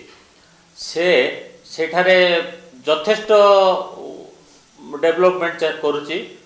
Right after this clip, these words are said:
ଆଉ ଯେପରିକି ମୋର ସାର୍‌ମାନେ କହିଲେ, ଆମ ଲୋକମାନେ ମୌଳିକ ସୁବିଧା ସେଠାରେ ପାଇପାରୁନାହାନ୍ତି, ଯୋଉଟାକି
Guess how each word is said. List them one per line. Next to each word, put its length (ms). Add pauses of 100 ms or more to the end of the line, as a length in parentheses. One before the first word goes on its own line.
(840)
ଆଉ 180 (100)
ଯେପରିକି 480 (140)
ମୋର 180 (520)
ସାର୍‌ମାନେ 540
କହିଲେ, 420 (800)
ଆମ 340
ଲୋକମାନେ 580 (560)
ମୌଳିକ 460
ସୁବିଧା 400
ସେଠାରେ 400
ପାଇପାରୁନାହାନ୍ତି, 680 (640)
ଯୋଉଟାକି 440